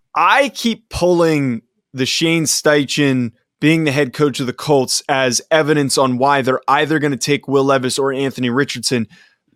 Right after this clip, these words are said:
simply from the fact of who the heck was his quarterback this past year that he got to a Super Bowl.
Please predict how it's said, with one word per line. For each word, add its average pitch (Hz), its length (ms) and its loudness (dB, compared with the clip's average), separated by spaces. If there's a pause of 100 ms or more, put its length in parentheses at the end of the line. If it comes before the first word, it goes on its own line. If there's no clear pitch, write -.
(120)
simply 180 380 2
from 156 200 -2
the 135 80 0
fact 151 340 0
of 113 80 -4
who 190 180 -4
the 160 80 4
heck 151 220 -2
was 131 140 -2
his 120 160 -6
quarterback 147 680 2 (300)
this 139 180 0
past 147 340 0
year 143 140 2
that 131 160 2
he 156 100 0
got 143 220 0
to 135 80 -4
a 127 60 0
Super 180 280 -2
Bowl. 127 320 0